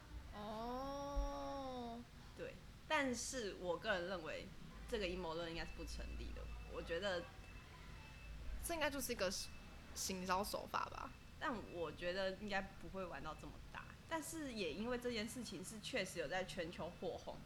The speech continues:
Speaker 1: 对啊，
Speaker 2: 但
Speaker 1: 他不要去中国就没事啦。
Speaker 2: 但是他们自己也是，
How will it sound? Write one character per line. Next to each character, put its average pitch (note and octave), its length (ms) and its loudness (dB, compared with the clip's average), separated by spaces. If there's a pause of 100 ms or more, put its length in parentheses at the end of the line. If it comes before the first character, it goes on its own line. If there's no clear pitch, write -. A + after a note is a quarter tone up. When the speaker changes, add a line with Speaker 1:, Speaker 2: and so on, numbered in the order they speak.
(200)
Speaker 1:
对 F#4 140 8
啊， D#4+ 280 10 (120)
Speaker 2:
但 - 20 4
Speaker 1:
他 F4 80 10
不 C#4+ 60 8
要 C4+ 120 12
去 D#4 80 4
中 B3+ 180 6
国 G#3+ 100 4
就 G3+ 100 2
没 G3 140 2
事 G3+ 220 -4
啦。 - 220 0 (160)
Speaker 2:
但 E4 120 0
是 D#4+ 80 -2
他 D4 140 2
们 C#4 160 2
自 B3+ 160 -6
己 G3 120 -4
也 D#3 140 0
是， - 300 -8